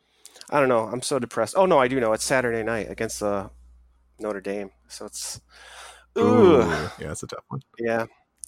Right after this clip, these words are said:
Speaker 1: Yeah, but I tell you what, though, Michigan played good football after the first quarter, and,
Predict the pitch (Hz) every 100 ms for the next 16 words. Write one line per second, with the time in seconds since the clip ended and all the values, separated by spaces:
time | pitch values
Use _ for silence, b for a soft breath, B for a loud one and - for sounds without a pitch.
0 | - b b - - _ _ - 117 123
1 | - 170 - 240 220 208 139 107 - b
2 | b 135 151 - 214 196 180 - 147 147
3 | 135 123 127 123 - 127 - 107 98 101
4 | - 110 120 - 123 113 107 - 110 -
5 | - 117 107 98 98 - 104 104